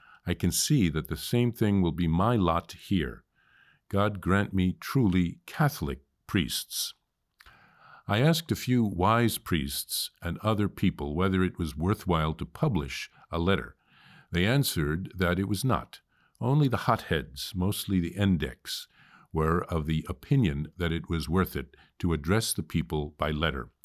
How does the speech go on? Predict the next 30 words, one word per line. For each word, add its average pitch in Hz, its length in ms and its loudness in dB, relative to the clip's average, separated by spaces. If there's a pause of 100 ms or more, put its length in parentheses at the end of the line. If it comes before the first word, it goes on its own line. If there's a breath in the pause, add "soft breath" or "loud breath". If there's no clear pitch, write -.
(560 loud breath)
They 95 100 2
wanted 117 400 2
to 92 100 -2
continue 123 680 0
to 95 260 -2
incite 127 560 -2
the 76 80 -4
people 73 400 -6
by 78 220 -4
making 95 400 0
use 113 340 0
of 78 100 -4
my 92 240 4
words. 85 680 0 (600 soft breath)
For 135 140 0
myself, 113 720 0 (100)
I 107 120 0
saw 123 240 0
no 123 200 2
need 107 380 2
to 80 140 -2
issue 85 240 -2
a 78 40 0
pastoral 78 540 -2
letter. 71 320 -2 (840)
At - 200 -2
present, 113 480 0 (320 loud breath)
conditions 117 560 2
are 110 100 4
entirely 123 720 2